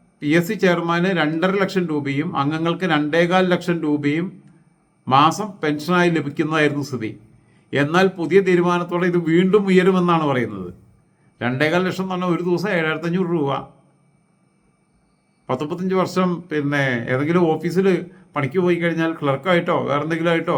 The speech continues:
വലിയ ഓഫീസറായിട്ടോ സ്കൂൾ അധ്യാപകരായിട്ടോ ഹെഡ് മാസ്റ്ററായിട്ടോ ഒക്കെ വിരമിച്ച ആൾക്കാർക്ക് പോലും കിട്ടാത്ത രീതിയിലുള്ള പെൻഷൻ രണ്ടേകാൽ ലക്ഷം, ഒരു ദിവസത്തേക്ക് ഏഴായിരത്തഞ്ഞൂറ് രൂപ. നോക്കൂ, നിങ്ങളത് എത്ര മോശപ്പെട്ട കാര്യമാണെന്നുള്ളതും കൂടി ആലോചിക്കണം.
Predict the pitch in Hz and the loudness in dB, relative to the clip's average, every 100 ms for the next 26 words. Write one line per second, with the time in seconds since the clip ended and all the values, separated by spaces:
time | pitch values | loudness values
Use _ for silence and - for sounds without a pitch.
0 | 117 131 151 156 170 175 170 160 156 101 | -2 -2 -2 -2 -4 -2 0 0 -2 -4
1 | - - _ _ _ _ - 135 143 156 | -10 -20 _ _ _ _ -6 -2 0 2
2 | 165 165 175 165 170 139 120 143 160 170 | 0 0 0 0 0 0 -2 -2 -2 0
3 | 170 170 151 175 165 147 147 151 180 147 | -2 -2 -4 -4 -2 -2 -2 -2 2 0
4 | 143 160 170 170 170 151 160 160 170 160 | 0 -4 -2 -4 -2 -4 -4 -2 -2 -4
5 | 160 165 151 123 147 143 135 135 135 147 | -4 -2 -2 -2 -4 -6 -4 -4 0 0
6 | 165 151 139 143 139 139 143 143 139 139 | 0 0 -2 -6 -8 -6 -4 -4 -6 -8
7 | 143 165 151 139 143 147 156 139 120 117 | -8 -4 0 0 -2 -4 -4 -4 -4 -2
8 | 117 - - _ _ _ _ _ _ _ | -4 -6 -20 _ _ _ _ _ _ _
9 | _ - 180 135 87 - - _ _ _ | _ -8 -4 -4 -6 -10 -20 _ _ _
10 | _ _ _ - 139 170 196 - 156 139 | _ _ _ -4 0 2 2 0 0 2
11 | 131 131 185 202 190 170 147 147 - 196 | 0 -2 0 0 0 -2 -2 -2 -2 -4
12 | 185 170 170 185 185 185 180 175 170 147 | 2 4 4 4 2 2 2 4 4 4
13 | 131 120 101 | 2 0 -4